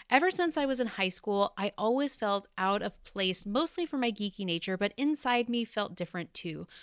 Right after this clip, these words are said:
Throughout college and much of my time reading comics after high school, I found myself gravitating towards characters like Carol Danvers, Miz slash Captain Marvel, Bobby Morse, A K A Mockingbird, Natasha Romanoff, A K A Black Widow, and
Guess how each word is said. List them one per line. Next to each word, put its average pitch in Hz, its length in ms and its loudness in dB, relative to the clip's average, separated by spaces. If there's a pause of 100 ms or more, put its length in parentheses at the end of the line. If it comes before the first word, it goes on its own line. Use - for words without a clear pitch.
(160)
Throughout 220 320 4
college 294 420 0
and 202 160 -2
much 220 220 -2
of 214 140 -8
my 180 220 -2
time 175 420 -4
reading 196 360 -2
comics 233 520 -2
after 185 220 -6
high 220 120 0
school, 247 340 -2
I 233 80 -8
found 349 220 -2
myself 320 300 0
gravitating 202 580 2
towards 180 380 -2
characters 254 520 0
like 185 180 0
Carol 160 200 -4
Danvers, 202 560 0 (540)
Miz 185 500 0
slash 175 460 2
Captain 180 400 0
Marvel, 247 500 6 (340)
Bobby 175 280 0
Morse, 262 480 4
A 180 80 -2
K - 180 -8
A 165 60 -2
Mockingbird, 247 720 2
Natasha 185 440 -2
Romanoff, 247 440 0
A 175 100 -4
K 165 160 -6
A 165 40 -6
Black 156 240 -4
Widow, 240 300 6 (400)
and 240 400 4